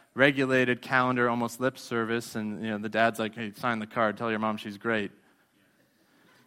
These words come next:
This is genuine and spontaneous appreciation for how great their mom is. They recognize how special their mom is and like, "Mom is great. We love her. Mom, Mom, we love you." Going beyond moms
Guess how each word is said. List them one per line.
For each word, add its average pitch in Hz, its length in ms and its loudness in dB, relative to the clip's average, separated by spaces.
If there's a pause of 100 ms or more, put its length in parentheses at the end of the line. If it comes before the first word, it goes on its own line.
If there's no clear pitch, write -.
(220)
This 180 260 6
is 139 160 2
genuine 156 560 4
and 131 160 0
spontaneous 139 680 0
appreciation 131 800 -2
for 113 140 -6
how 120 180 0
great 131 460 0
their 123 140 -4
mom 117 320 0
is. 101 600 -10 (640)
They 117 100 -2
recognize 135 560 2
how 127 140 0
special 127 400 -4
their 120 140 -4
mom 117 280 0
is 110 200 -2
and 110 80 -10
like, 110 160 -8
"Mom 220 360 -4
is 196 200 -8
great. 233 360 -10 (100)
We 185 100 -10
love 214 180 -4
her. 190 80 -14
Mom, 220 300 -6
Mom, 226 160 -8
we 214 100 -8
love 233 240 -6
you." 196 240 -8 (2250)
Going 180 240 0
beyond 147 420 4
moms 135 580 0